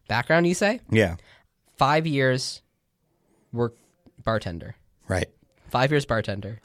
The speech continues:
Speaker 2: Okay.
Speaker 1: No college.
Speaker 2: No, no college.
Speaker 1: No high school.
Speaker 2: No high school. Middle school?
Speaker 1: Seventh grade.
Speaker 2: Okay.
Speaker 1: Dropped out in seventh grade.
Speaker 2: Right.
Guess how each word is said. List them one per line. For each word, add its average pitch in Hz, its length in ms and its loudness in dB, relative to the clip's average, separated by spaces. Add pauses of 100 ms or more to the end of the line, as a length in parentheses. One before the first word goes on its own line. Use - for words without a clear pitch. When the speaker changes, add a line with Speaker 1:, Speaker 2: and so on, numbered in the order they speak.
(100)
Speaker 2:
Okay. 92 340 0 (2250)
Speaker 1:
No 120 160 0
college. - 560 -10 (560)
Speaker 2:
No, 113 320 6
no 113 220 4
college. 90 460 0
Speaker 1:
No 120 180 0
high 120 180 0
school. - 460 -8
Speaker 2:
No 117 140 8
high 131 180 4
school. - 380 -2 (680)
Middle 120 180 6
school? 170 440 6 (960)
Speaker 1:
Seventh 120 340 -2
grade. 95 260 -12 (500)
Speaker 2:
Okay. 117 220 -4
Speaker 1:
Dropped 113 180 4
out 131 120 2
in 117 60 -2
seventh 104 280 -4
grade. 92 280 -16 (100)
Speaker 2:
Right. 95 220 2